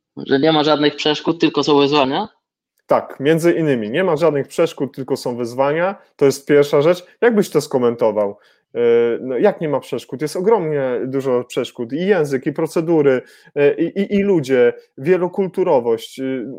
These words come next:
Speaker 2: i, no, jak sobie z tym poradziłeś w tym systemie?
Speaker 1: Przeszkody stawiamy sobie sami, tak?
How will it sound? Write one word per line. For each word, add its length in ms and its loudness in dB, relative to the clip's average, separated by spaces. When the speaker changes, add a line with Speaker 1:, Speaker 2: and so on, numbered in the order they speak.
Speaker 2:
i, 220 -12
no, 100 -4
jak 200 -4
sobie 180 -6
z 80 -20
tym 120 -8
poradziłeś 580 -4
w 120 -20
tym 200 -10
systemie? 540 -12
Speaker 1:
Przeszkody 480 -4
stawiamy 440 -4
sobie 260 0
sami, 360 0
tak? 360 -6